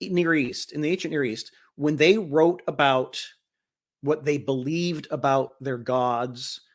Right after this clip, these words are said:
what they believed about humanity, and what they believed about the created order, you know, their, their worldview, their meaning of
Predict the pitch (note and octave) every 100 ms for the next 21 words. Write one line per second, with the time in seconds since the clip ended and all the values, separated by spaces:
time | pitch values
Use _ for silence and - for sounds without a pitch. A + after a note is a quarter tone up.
0 | _ - B2+ D3 C3 C3 C3+ D3+ C#3+ C#3
1 | C3+ B2 - _ _ _ _ _ - D3
2 | C3+ C3+ C3+ C3 C3 B2+ B2+ A#2 A#2+ A#2+
3 | C3+ C3+ B2 B2+ B2 A#2 _ _ _ _
4 | _ _ - C3 D3+ C3+ A#2+ - F3+ F#3
5 | G#2+ - _ _ B2 A#2 - - D3 B2
6 | B2 C#3 C3+ A#2+ C3+ E3 F#3+ D3+ B2+ B2
7 | B2 B2 C3+ D3+ D3+ C3+ A#2